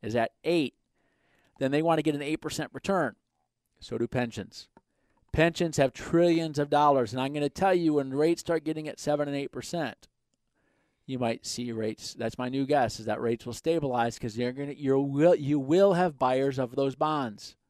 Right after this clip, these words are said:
We're starting to see bids come in at seven percent. When I say bids, no one was bidding on mortgages. No one in the secondary market has been wanting to buy a mortgage since the beginning of this year. Mortgages have been sold at a loss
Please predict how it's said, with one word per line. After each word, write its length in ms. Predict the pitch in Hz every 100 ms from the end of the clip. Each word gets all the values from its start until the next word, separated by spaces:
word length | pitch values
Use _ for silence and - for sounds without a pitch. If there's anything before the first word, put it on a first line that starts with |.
| _ _ _ _ _ _
We're 100 | 151
starting 400 | 147 - 160 196
to 80 | 208
see 180 | - 208
bids 420 | 151 202 175 127
come 200 | - 151
in 260 | 160 131 110
at 180 | 120 -
seven 260 | 143 135
percent. 320 | 127 120 135 110
When 100 | 143
I 60 |
say 200 | 170 156
bids, 460 | 131 160 127 101 - - _ _
no 220 | 143 175
one 220 | 214 233
was 160 | 220 180
bidding 280 | 175 175 180
on 140 | 180
mortgages. 500 | 175 196 185 160 123 - _ _
No 300 | 143 170 190
one 260 | 208 214 208
in 160 | 156
the 80 | 151
secondary 480 | - 165 180 165 170
market 380 | 160 156 151 127
has 120 | 123
been 240 | 135 131
wanting 340 | 131 131 135 143
to 60 |
buy 140 | 131 131
a 100 | 120
mortgage 380 | 127 127 113 -
since 160 | 113
the 60 | 120
beginning 360 | 117 123 117
of 60 | 117
this 200 | 107 -
year. 200 | 120 104
Mortgages 720 | 107 135 170 156 117 113 107 _ _ _
have 100 | -
been 140 | 127 117
sold 360 | - 151 160
at 80 | 143
a 40 |
loss 480 | 123 131 139 113 -